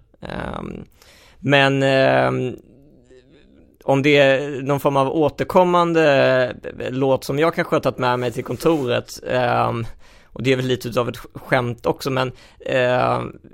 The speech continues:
jag tror, något av det första som jag tog med mig till mitt kontor var ett par Genelec-högtalare och, och en fet bas.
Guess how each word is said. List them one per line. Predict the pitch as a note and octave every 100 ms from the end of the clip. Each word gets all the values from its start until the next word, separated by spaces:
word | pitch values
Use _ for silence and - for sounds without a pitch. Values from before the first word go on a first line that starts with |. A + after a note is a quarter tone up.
| -
jag | C3+
tror, | D#3 C3+ C#3+ C#3
något | E3+ E3+
av |
det | D3+
första | F3 - F#3+
som | E3
jag | C3
tog | C#3
med | D#3 D#3+
mig | B2 A2+
till | A#2+
mitt | B2
kontor | A#2+ B2 A#2
var | A#2+ B2
ett | A#2
par | B2
Genelec-högtalare | B2+ A#2+ A2+ A2 C3 A#2 D3+ C#3+ C#3 B2
och, | A#2+ -
och | C3 A2 A#2+ A#2+
en | A#2
fet | A#2 -
bas. | D#3 G#2 -